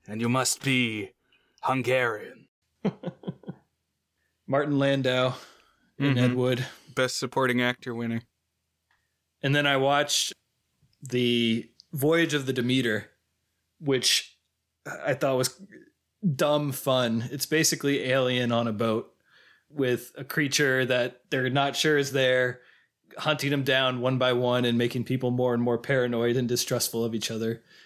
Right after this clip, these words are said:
Speaker 2: And I wrote a snarky review of it on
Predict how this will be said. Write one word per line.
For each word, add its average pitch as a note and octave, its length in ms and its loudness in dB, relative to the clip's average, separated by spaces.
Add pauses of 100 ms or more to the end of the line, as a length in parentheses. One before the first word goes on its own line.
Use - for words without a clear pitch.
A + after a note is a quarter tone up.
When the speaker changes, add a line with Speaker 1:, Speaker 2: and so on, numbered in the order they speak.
(280)
Speaker 2:
And A#2 380 0 (160)
I C3 80 -2
wrote C3+ 200 2
a - 20 -2
snarky C3+ 440 0
review A#2+ 360 0
of A2+ 100 -4
it A#2 180 0
on A#2 480 -2